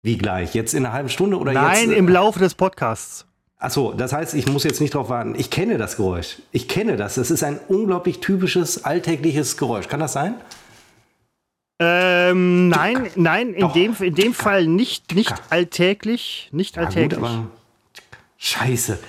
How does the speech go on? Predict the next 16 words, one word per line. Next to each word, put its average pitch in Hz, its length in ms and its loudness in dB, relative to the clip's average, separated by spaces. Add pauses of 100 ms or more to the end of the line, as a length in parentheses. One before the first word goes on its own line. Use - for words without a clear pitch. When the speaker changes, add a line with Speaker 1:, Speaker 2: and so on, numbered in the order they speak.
(560)
Speaker 1:
Das 156 200 -4
ist - 120 -2
ja 240 80 0
unfassbar. 226 680 -2
Man 156 200 -2
weiß 214 300 -2
es, 226 240 0
das 165 180 -2
Gehirn 175 340 0
weiß 170 300 -2
es, 208 220 0
aber 156 180 -2
ich 156 100 -4
kann's 220 320 -2
nicht 214 220 0
zuordnen. 104 480 -4